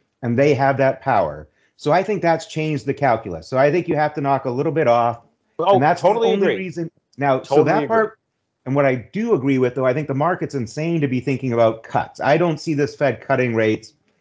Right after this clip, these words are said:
Speaker 1: anytime soon. I think we might get fewer hikes. We might get a pause. It's gonna take something extreme. I think what we're more likely to see is them to suspend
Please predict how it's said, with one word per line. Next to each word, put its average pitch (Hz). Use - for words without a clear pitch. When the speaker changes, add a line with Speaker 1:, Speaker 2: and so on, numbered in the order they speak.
Speaker 1:
anytime 131
soon. 92
I 90
think 180
we 135
might 147
get -
fewer 127
hikes. 147
We 165
might 123
get 117
a 101
pause. 147
It's 180
gonna 190
take 180
something 165
extreme. 123
I 160
think 202
what 165
we're 120
more 147
likely 143
to 123
see 131
is 117
them 131
to 123
suspend 139